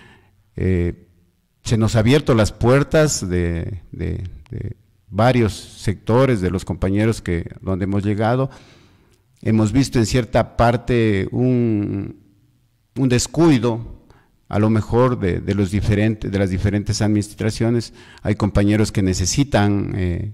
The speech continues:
ayuda, compañeros que necesitan una atención prioritaria, son compañeros que a lo mejor tienen alguna discapacidad, alguna enfermedad, eh, catastrófica, y que el sindicato debe ampliar sus servicios precisamente en el tema de, de salud.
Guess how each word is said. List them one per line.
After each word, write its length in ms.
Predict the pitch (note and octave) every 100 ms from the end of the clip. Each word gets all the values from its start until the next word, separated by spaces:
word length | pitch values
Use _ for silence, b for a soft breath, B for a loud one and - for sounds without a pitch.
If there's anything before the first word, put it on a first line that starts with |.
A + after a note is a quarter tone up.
| -
ayuda, 720 | - F#2+ G2 A2 A#2+ A2+ G#2+ -
compañeros 540 | F#2 G2 G2 G#2 G2+
que 100 | G2
necesitan 560 | G2 F2+ F#2 A2+ A2 G2+
una 160 | G#2
atención 600 | G2 F#2+ F2+ - G2+ G2+
prioritaria, 840 | - G#2+ G#2 G#2+ G#2+ A2+ A#2 A2+ B B B -
son 160 | G2+
compañeros 560 | A2 F2+ F#2+ G2 G2+ -
que 260 | F#2 E2+
a 100 | D2+
lo 120 | F2+ F2
mejor 320 | F#2 G#2 G2
tienen 240 | G2+ G2+
alguna 320 | F#2 F#2 G#2
discapacidad, 920 | G2 F#2 G#2 - G2+ - G2+ G#2 A#2
alguna 300 | G#2 F2+ G2
enfermedad, 800 | F#2+ F#2 F2+ F#2 F#2 F#2+ F#2 F#2+ - B B B
eh, 120 | A2+
catastrófica, 920 | - G2+ G#2+ - A#2+ A#2+ B2+ - A2 B B B B -
y 100 | A#2+
que 80 |
el 80 | C3
sindicato 560 | - B2+ B2 D3+ D3 B2+
debe 240 | A#2+ A#2+
ampliar 420 | A2+ G#2+ D#3 F3+
sus 220 | C#3 A#2 -
servicios 600 | G2 G2 A#2 A#2 B2 -
precisamente 760 | G#2+ G2 A2+ F#2+ G2+ G#2 G2+
en 80 | G2
el 100 | F#2
tema 300 | - G2+ G2
de, 160 | F2+ E2+
de 200 | F2 F#2
salud. 480 | - G2+ A2+ B2+